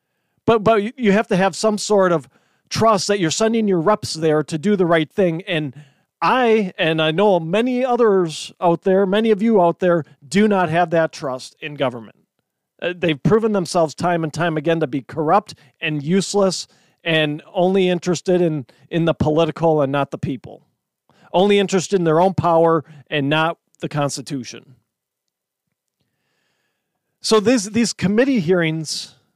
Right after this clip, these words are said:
have to end up being more than just theater for the yelling heads on talk radio and on the news channels.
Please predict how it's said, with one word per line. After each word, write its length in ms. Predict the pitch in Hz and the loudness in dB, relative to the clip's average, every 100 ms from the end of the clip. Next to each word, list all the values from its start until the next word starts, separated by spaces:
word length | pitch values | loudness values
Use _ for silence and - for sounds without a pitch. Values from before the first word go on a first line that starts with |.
| _ _ _ - | _ _ _ -8
have 220 | - 220 | -2 -2
to 180 | 226 214 - | 0 -2 0
end 320 | 202 208 196 | 0 0 0
up 300 | 156 127 - - - _ _ _ _ _ _ _ _ _ _ - | 0 0 -4 -8 -14 _ _ _ _ _ _ _ _ _ _ -2
being 240 | 208 208 | 2 2
more 640 | 180 202 214 180 139 123 123 | 2 4 6 6 2 -4 -6
than 180 | - 170 | 0 0
just 320 | 165 175 - - _ _ _ | 2 0 0 -14 _ _ _
theater 480 | _ 233 220 180 165 | _ 2 4 4 2
for 180 | - 175 | 0 0
the 80 | 165 | 2
yelling 380 | 185 180 185 | 4 4 2
heads 480 | 147 156 151 147 - _ _ _ | 0 0 0 -2 -12 _ _ _
on 260 | 180 156 147 | -4 -2 -2
talk 320 | - 180 170 | 0 0 2
radio 600 | 185 160 156 151 147 143 - 165 - | 0 2 2 4 4 2 -2 -20 -8
and 260 | 156 151 | -4 -2
on 140 | 147 143 | -2 -2
the 80 | 143 | -2
news 240 | 139 123 | -4 -6
channels. 560 | - 123 104 71 - | -12 -14 -16 -20 -20